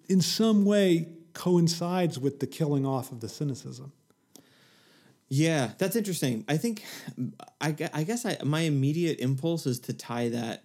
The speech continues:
Speaker 2: to, um, is to tie that to, to patriarchy, but then that, maybe that doesn't work so much because it affirms, like, a typical heterosexual, like, love relationship. But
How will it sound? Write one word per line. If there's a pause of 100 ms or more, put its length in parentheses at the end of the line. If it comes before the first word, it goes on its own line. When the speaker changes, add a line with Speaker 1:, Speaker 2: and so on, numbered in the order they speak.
(140)
Speaker 2:
to, (100)
um, (1300)
is
to
tie
that
to,
to (240)
patriarchy,
but
then
that, (260)
maybe
that
doesn't
work
so
much
because (320)
it
affirms,
like,
a (640)
typical (180)
heterosexual,
like,
love
relationship.
But